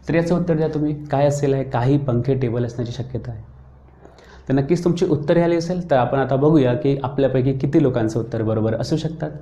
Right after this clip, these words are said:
तर काही पंखे टेबल असण्याची शक्यता आहे आपल्यापैकी ज्यांनी बरोबर केलेलं असेल, ज्यांचंही उत्तर यांनी बरोबर केलेलं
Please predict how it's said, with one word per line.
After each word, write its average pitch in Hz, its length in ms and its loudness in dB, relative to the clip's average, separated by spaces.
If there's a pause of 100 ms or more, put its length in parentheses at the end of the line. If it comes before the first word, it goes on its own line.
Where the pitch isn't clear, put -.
(400)
तर 131 80 2
काही 143 240 4
पंखे 170 340 4
टेबल 160 320 2
असण्याची 151 360 0
शक्यता 147 440 -2
आहे 143 100 0
आपल्यापैकी 147 380 0
ज्यांनी 170 420 4
बरोबर 156 560 4
केलेलं 113 380 0
असेल, 107 280 -6 (920)
ज्यांचंही 135 440 4
उत्तर 123 280 0
यांनी 117 280 0
बरोबर 139 500 2
केलेलं 107 420 0